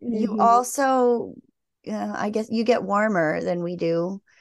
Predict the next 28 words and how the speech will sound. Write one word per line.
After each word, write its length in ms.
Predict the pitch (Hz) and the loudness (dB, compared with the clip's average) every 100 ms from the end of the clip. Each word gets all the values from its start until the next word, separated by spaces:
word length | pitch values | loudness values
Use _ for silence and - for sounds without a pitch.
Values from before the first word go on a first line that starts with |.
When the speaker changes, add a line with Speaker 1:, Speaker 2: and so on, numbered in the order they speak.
| _ _ | _ _
Speaker 1:
So 240 | - 185 175 | -6 0 2
maybe 280 | 180 190 294 | 2 4 6
Speaker 2:
A 20 | |
little 220 | 320 285 | 6 8
Speaker 1:
the, 80 | 240 | 8
Speaker 2:
bit, 280 | 196 202 - | 6 4 0
Speaker 1:
maybe 140 | 220 226 | 2 4
Speaker 2:
yeah. 260 | 180 175 | 4 2
Speaker 1:
some 220 | 226 233 | 0 0
stuff, 360 | 233 - 196 190 - | 0 2 2 2 0
I 160 | 220 | 0
don't, 180 | 226 - | 0 -2
I 120 | 190 | -2
don't 180 | 180 147 | -2 -4
know, 180 | 123 117 | -8 -6
but 160 | 190 | 0
I'm, 320 | 190 190 196 - | 0 0 -6 -8
something 580 | - 233 233 208 180 | 0 0 0 -2 -2
is 120 | 170 165 | -2 -2
in 140 | 160 | -2
the 180 | 156 123 | -2 -2
air, 320 | 101 160 165 | -4 -6 -8
I 140 | - 170 | -8 -6
think. 160 | - | -2
Speaker 2:
Something's 460 | 277 294 320 277 - | -2 0 0 -2 0
in 240 | 247 247 | 0 2
the 200 | 262 254 | 0 0
air, 560 | 226 208 208 208 208 | 0 0 0 -2 -6